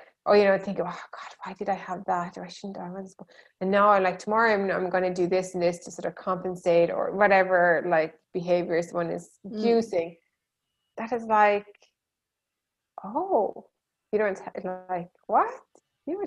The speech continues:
Speaker 1: should just eat the food and kinda get on with it, like.
Speaker 2: Yeah.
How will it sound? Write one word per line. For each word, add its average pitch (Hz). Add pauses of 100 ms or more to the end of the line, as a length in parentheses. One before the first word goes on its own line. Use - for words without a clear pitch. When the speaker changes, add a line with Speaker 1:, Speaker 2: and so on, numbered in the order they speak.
Speaker 1:
should 190
just - (140)
eat 180
the 226
food 330
and 170 (140)
kinda 175
get 220
on 381
with 320
it, 156
like. - (640)
Speaker 2:
Yeah. 214